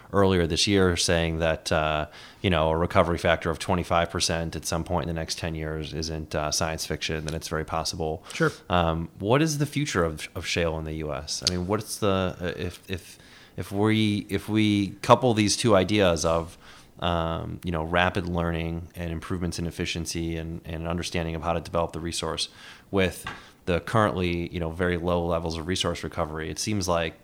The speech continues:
Speaker 1: you know, the product of those two things could be, you know,
Speaker 2: A,
Speaker 1: a,
Speaker 2: a big
Speaker 1: a,
Speaker 2: number?
Speaker 1: a big number.
Speaker 2: Yeah, so, um, we're starting to see the early phases of this sort of increase in recovery numbers, uh, in what, in what the industry calls refracs.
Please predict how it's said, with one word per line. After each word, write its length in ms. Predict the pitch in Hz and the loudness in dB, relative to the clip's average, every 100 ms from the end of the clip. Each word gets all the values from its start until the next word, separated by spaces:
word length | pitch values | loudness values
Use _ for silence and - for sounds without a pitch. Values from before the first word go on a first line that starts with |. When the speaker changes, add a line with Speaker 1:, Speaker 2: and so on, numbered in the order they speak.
| - | -12
Speaker 1:
you 120 | 92 82 | -6 -4
know, 260 | 78 78 - | -4 -6 -8
the 180 | 90 80 | -6 -6
product 460 | - 95 87 85 82 | -4 2 4 4 -2
of 80 | |
those 200 | 80 82 | -4 -4
two 160 | - 87 | -4 -6
things 300 | 82 113 131 | -4 -4 -4
could 300 | - 92 80 | -4 -4 -2
be, 400 | 87 82 85 76 - | -4 -2 -4 -8 -10
you 100 | 87 | -2
know, 260 | 151 147 - | 0 0 -2
Speaker 2:
A, 40 | |
Speaker 1:
a, 80 | 85 160 | -4 -2
Speaker 2:
a 20 | |
big 220 | 151 156 151 | 2 2 4
Speaker 1:
a, 20 | |
Speaker 2:
number? 300 | 156 175 180 | 2 4 4
Speaker 1:
a 80 | 90 | 4
big 180 | 113 92 | 2 2
number. 320 | 85 71 - - - - | -2 -4 -10 -12 -20 -2
Speaker 2:
Yeah, 240 | 190 190 | 2 4
so, 340 | - 190 180 165 | 6 6 6 4
um, 360 | 170 165 151 - - | 4 4 2 -2 0
we're 200 | 165 202 | 8 8
starting 360 | - 247 254 | 10 8 10
to 100 | 240 | 8
see 240 | - - 220 | 6 8 6
the 180 | 175 165 | 8 8
early 220 | 160 156 | 8 4
phases 480 | 151 156 147 143 135 | 4 2 4 2 2
of 220 | 139 131 | -2 0
this 180 | 135 - | 0 0
sort 320 | - - 139 | -2 -2 -2
of 80 | 131 | -2
increase 400 | 151 151 147 139 | -2 0 0 0
in 60 | |
recovery 360 | 135 143 139 147 | -2 -2 0 2
numbers, 420 | 151 156 165 160 | 2 2 0 0
uh, 200 | 135 131 | -4 -4
in 200 | 127 143 | -2 0
what, 180 | 139 - | 0 -2
in 180 | 143 139 | -2 0
what 180 | 135 131 | 0 0
the 80 | 139 | 0
industry 240 | 139 143 | 0 -2
calls 240 | 135 135 127 | 0 0 0
refracs. 720 | 131 131 123 107 - - | -4 -4 -4 -6 -6 -8